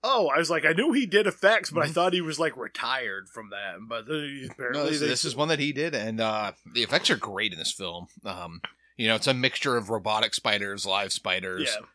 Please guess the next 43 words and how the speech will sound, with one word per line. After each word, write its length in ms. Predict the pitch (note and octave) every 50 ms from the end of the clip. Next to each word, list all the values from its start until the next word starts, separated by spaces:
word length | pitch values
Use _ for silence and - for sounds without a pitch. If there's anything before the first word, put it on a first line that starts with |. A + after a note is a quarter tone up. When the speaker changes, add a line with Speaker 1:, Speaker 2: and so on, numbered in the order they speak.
| _ _
Speaker 2:
probably 200 | - G3+ G3 -
some 120 | - G2 F#2+
spider 320 | - - G2+ F#2 F2 E2
puppetry 520 | - - G#2+ - - - - G#2 G2 F#2+ F#2+
in 60 | F#2+
there 160 | G2 G2 F#2+
from 140 | - G2 F#2
time 200 | - G#2 F2+ F2+
to 60 | F#2
Speaker 1:
It 40 | F#3
Speaker 2:
time, 100 | - F#2
but 60 | -
Speaker 1:
definitely 320 | E3+ F3 - - F3+ F3+ F3
was 180 | D3+ D3+ C#3
not 260 | D3 D#3+ E3 D3+ - -
C 280 | - - D#3+ E3 D#3
G. 460 | C3+ C3+ E3 F#3+ E3+ D3 C#3 D3 D#3 B2+ D3
Speaker 2:
No, 400 | C#3 D#3 F#3+ D3 A2+ G3+ D3 -
Speaker 1:
For 80 | C#3 A#2+
Speaker 2:
no, 160 | - C3 B2+
it 360 | G3 A3+ F#3 G#3+ G#3 - -
Speaker 1:
<laughs> 100 | - G#3
Speaker 2:
was 80 | - C3
not 340 | D3 D3+ D3+ D3+ D3 - -
C 260 | - - D3 B2+ B2
G. 40 | B2
Speaker 1:
'Cause 140 | A2+ C#3+ -
that 200 | D#3 E3+ D#3 -
was 200 | E3 E3 C3 B2
what, 300 | C3 C#3+ D3+ D#3 C3 C#3
like, 200 | C#3+ C3+ B2+ B2 A#2+ A#2+ _ _ _ _ _ _ _
nineteen, 680 | D3 C#3 B2 B2+ - - - C#3 C3+ C#3 C#3 C#3 C#3
Speaker 2:
Nineteen 400 | C3+ C#3+ D#3 D3 D#3+ G3+ F#3 D3 A2+
ninety. 140 | A2 B2+ D3
Speaker 1:
ninety? 360 | D3 A2 G#2 F#2+ E3 D#3 - - _ _
Speaker 2:
Yeah. 200 | _ A2+ A#2+ A#2+
Speaker 1:
I 40 | D3
was 80 | D3+ C#3
gonna 60 | C#3
say 200 | - D#3 D3+ D3+
ninety, 400 | C#3 D3 D3+ E3 E3 E3+ E3+ E3
ninety-one, 680 | D3+ D#3 D#3+ D#3+ D#3 C#3+ C#3 D3 D#3 D#3 D#3 D#3+ D#3+ D3
yeah. 200 | C#3 C#3 D3